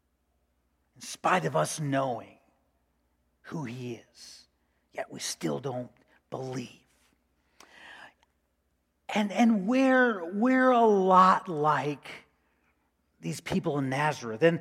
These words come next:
and before we're too critical of them, we're kinda like they are. You know, they were familiar with Jesus.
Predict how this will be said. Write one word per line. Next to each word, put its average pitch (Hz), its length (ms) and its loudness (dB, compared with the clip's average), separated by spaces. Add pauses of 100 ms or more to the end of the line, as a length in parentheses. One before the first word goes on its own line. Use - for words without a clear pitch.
(140)
and 220 140 4
before 262 520 6
we're 277 200 0
too 254 240 0
critical 226 580 2
of 151 260 0
them, 170 600 4 (1400)
we're 247 180 -6
kinda 226 340 -2
like 190 280 0
they 190 220 -2
are. 143 180 4
You 190 80 0
know, 214 180 2 (260)
they 226 140 4
were 302 180 6
familiar 208 680 6
with 196 240 4
Jesus. 156 600 -4